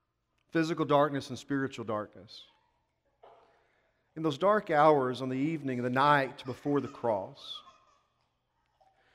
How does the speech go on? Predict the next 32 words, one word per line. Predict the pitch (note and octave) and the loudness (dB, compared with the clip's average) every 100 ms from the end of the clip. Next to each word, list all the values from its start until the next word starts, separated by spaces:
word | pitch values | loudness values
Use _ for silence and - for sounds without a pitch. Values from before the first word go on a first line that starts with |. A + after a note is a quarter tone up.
| _ - | _ -8
in | F#3 | 0
John | F3+ C#4 | 4 4
chapter, | - B3 G3+ | 4 2 0
chapter | - G#3 F#3 | -2 0 2
seventeen, | - G3+ G3 F3 - F3+ D3 | 4 4 4 0 -2 0 0
Jesus, | B2+ G3+ A3 F#3+ | -2 -2 0 -2
he | - | -4
prays | E3+ - G3 F#3+ F3+ | -10 -2 2 4 2
for | - D#3+ | -2 -4
himself, | C#3 C#3+ - - E3 B3 - - _ _ _ _ _ _ _ _ _ _ _ _ | -4 -4 -6 2 4 4 0 -16 _ _ _ _ _ _ _ _ _ _ _ _
and | E3 | 0
then | G#3 | 2
he | C4+ | 2
prays | - G3+ G3 | 2 4 4
for | - | 0
his | E3 D#3 | -2 -2
disciples | C#3+ - D#3 E3 D3+ B2 G#2+ | -2 2 2 2 0 -4 -4
then, | B2+ D3+ F3+ A3+ G#3 D#3+ _ _ _ _ _ - | 0 2 2 -2 -8 -12 _ _ _ _ _ 2
those | E3 G3 F3 | 6 6 6
who | F3+ | 4
are | E3 C3+ - - | 4 4 -2 -8
with | C#3+ G3+ G3+ | 8 8 8
him | - F#3+ E3+ | 2 2 4
in | E3 F#3+ F#3+ F3+ | 4 4 4 4
that | F3 E3+ | 4 4
moment, | D3+ D#3 E3 G3+ D#3+ | 4 6 6 4 4
those | F3 F#3+ | 4 4
who | F#3 | 2
are | D3+ | 0
followers | - - D#3 E3+ F3+ F3+ F3 | 0 0 2 2 2 2 0
of | D3 A#2+ | -4 -6
his. | D3 D#3+ G3+ E3 - | -4 -2 -4 -8 -20